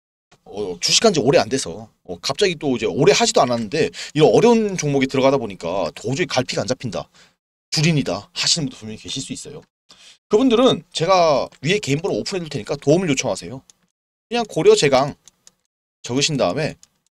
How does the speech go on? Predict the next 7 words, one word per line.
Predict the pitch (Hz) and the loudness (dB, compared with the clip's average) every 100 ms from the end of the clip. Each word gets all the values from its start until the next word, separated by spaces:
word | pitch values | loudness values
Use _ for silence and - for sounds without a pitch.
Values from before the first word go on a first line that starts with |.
| - | -14
저에게 | 90 90 180 240 - - _ _ _ _ | -10 -4 -2 -2 -4 -20 _ _ _ _
이제 | 87 71 62 - _ _ _ _ 123 | -10 -10 -10 -16 _ _ _ _ -2
보유하고 | 147 214 185 | 4 4 4
있는 | 147 117 | -2 -6
평단가 | - 254 269 262 104 | -8 -4 -2 -2 -6
있죠, | - | -10
평단가. | - 143 131 - - | -14 -10 -10 -12 -20